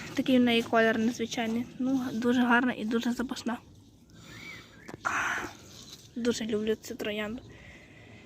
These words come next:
Такий в неї запах, там обсипалось уже багато. Ось ця така гарна квіточка ще буде. Так, це наші, наш такий квітничок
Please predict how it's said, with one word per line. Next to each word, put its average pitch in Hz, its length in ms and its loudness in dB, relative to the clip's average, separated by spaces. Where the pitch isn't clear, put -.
Такий - 220 -2
в - 20 4
неї 233 140 4
запах, 262 360 -2
там 254 200 0
обсипалось 247 680 0
уже 240 160 -4
багато. 247 440 -4
Ось - 80 -10
ця 262 220 0
така 254 280 -6
гарна 247 280 0
квіточка 247 480 -8
ще - 180 -4
буде. 247 300 -2
Так, 254 200 6
це 269 140 6
наші, 254 400 6
наш 269 220 8
такий 262 320 0
квітничок 277 520 8